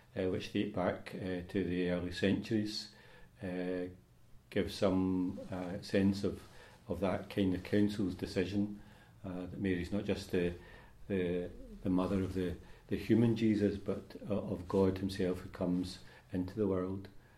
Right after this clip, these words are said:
uh, the true mystery of the incarnation itself, not just a, a human person, but the divine person is, is born from Mary. And of course, if that's the case, then of course the church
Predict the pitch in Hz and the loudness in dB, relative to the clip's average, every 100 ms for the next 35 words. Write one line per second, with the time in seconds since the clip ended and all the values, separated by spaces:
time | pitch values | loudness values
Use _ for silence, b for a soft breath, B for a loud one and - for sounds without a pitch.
0 | b - 98 90 87 87 87 294 277 - | b -10 -6 -4 -4 -6 -8 -10 -14 -8
1 | 95 92 - - - - 101 98 95 92 | -8 -8 -12 -18 -2 6 8 8 6 2
2 | - 98 87 90 87 87 - 85 90 90 | 0 2 2 2 0 0 -2 0 -2 -2
3 | 95 - - 92 107 - - B B B | -4 -4 0 0 0 -2 -16 B B B
4 | - 107 101 92 - 85 - B B - | -6 -2 0 0 0 -2 -4 B B -16
5 | - - 110 117 113 95 98 95 92 90 | -6 4 6 8 6 4 4 0 -2 -2
6 | 87 B B - 107 98 92 87 90 90 | -4 B B -12 -8 -4 0 0 0 0
7 | 98 90 - 92 87 85 120 87 95 87 | -2 -4 -4 -4 -4 -4 -6 -4 -2 0
8 | 90 90 - 85 85 90 104 110 - B | 0 -4 -6 -6 -6 -4 -4 -6 -12 B
9 | B B B B B - 90 92 104 95 | B B B B B -2 -2 2 4 4
10 | 95 - - - - - 92 - - 123 | 2 -8 -10 -10 -10 0 2 2 0 0
11 | 107 101 98 - - B B B B - | 4 2 2 -6 -14 B B B B -8
12 | 107 90 90 85 87 95 87 - 90 90 | -2 0 0 -2 -2 -2 -2 -4 -6 -4
13 | 92 - - - | -4 -8 -12 -12